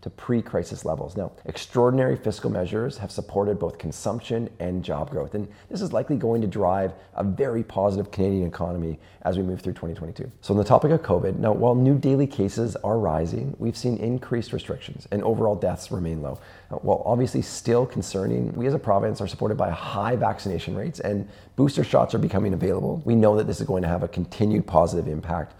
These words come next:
on transmission. Now, the Bank of Canada's next rate announcement is on January twenty-sixth, and while we don't expect blowout news related to interest rates,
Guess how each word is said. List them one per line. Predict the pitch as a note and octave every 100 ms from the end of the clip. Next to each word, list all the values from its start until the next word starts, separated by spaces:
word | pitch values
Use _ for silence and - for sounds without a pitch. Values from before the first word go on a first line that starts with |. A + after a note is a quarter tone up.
| -
on | - D2+
transmission. | D2 C#2 C#2+ - F2+
Now, |
the | -
Bank | F#2 B2 B2+
of | -
Canada's | - A2 A2 A2+ -
next | G2 F#2+ F2+ - -
rate | G2+ G2
announcement | G2+ G2 - A#2
is | A2+
on | F2+ F2+
January | G2+ F#2+ G#2+ G#2+
twenty-sixth, | G#2+ G#2 F#2+ - - - - - - -
and |
while | A#2
we | B2
don't | G2 A#2 B2+
expect | E3 - A#2+ -
blowout | A2 A2 A2 G#2+
news | F#2+ G2+ A2+
related | F#2+ F#2 F2
to |
interest | - E2 D2
rates, | G2+ B2+